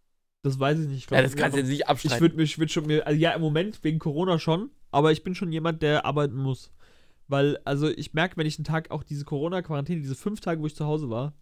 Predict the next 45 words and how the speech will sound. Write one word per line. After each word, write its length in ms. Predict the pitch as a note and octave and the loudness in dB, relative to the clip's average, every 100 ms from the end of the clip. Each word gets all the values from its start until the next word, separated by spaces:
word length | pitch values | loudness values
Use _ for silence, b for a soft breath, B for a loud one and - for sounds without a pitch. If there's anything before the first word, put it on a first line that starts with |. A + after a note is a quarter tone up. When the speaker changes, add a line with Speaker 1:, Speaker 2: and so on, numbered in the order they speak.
| - | -18
Speaker 1:
ich 120 | - - | -14 -8
bin 140 | D3 | -8
fast, 460 | - D#3+ - - - - | -4 -8 -8 -20 -12 -4
also 220 | C#3 D#3 B B B - | 2 0 B B B -2
erstens 240 | E3+ B3 | 0 0
bin 80 | G#3+ | -4
ich 80 | G3 | -2
fast 160 | G3 - | -4 -4
gestorben, 300 | - F3+ F3 | 2 4 4
weil 60 | |
ich 60 | D3+ | 0
Corona 280 | D3 E3 G#3+ | 0 -2 -2
hatte. 200 | A#3 D4 - b b - | -4 -6 -12 b b 4
Also 200 | E3 D#3+ | 6 8
weil 100 | E3 | 6
ich 120 | D#3+ | 6
wirklich, 280 | F3+ F#3+ - | 4 2 -2
mir 120 | D#3+ | 0
ging's 140 | E3 F3 | 0 0
ja 80 | E3 | 0
fünf 240 | G#3 G#3 | -2 -2
Tage 300 | F3 E3 - | 0 0 -2
einfach 180 | E3+ F3+ | -6 -2
nur 180 | E3+ E3 | 0 0
dreckig. 420 | D3+ F3+ A#3 - | -2 -4 -8 -8
Speaker 2:
Mhm. 380 | - C3+ C3+ D#3 _ _ _ _ _ _ _ _ _ _ | -4 -2 -4 -8 _ _ _ _ _ _ _ _ _ _
Speaker 1:
Aber 160 | D3 D#3 | 0 0
ich 140 | D3+ _ _ - | 0 _ _ -12
hab 140 | E3 - | -10 -6
schon, 240 | F#3+ E3 - | -6 -6 -4
also 200 | D3+ D3 D3 _ - - _ _ _ _ _ | -4 -4 -8 _ -20 -20 _ _ _ _ _
ich 160 | D3 - | -8 -4
muss 160 | F#3 | -4
schon 160 | - F3 | -2 2
wieder 140 | E3+ | 4
raus. 200 | C#3 C3 | 4 4
Speaker 2:
Ja, 80 | D#3 | 4
aber 120 | E3+ D#3 | 6 6
Speaker 1:
Also 180 | F3 | 6
Speaker 2:
das, 140 | F#3+ G3+ | 6 2
das 40 | |
kann 140 | F#3+ E3+ | -2 -4
ich 140 | D#3+ | 0
nachvollziehen, 640 | E3 F#3 D3 - D3+ E3 | -2 0 -2 0 0 2
weil, 200 | C3+ C3 | 2 0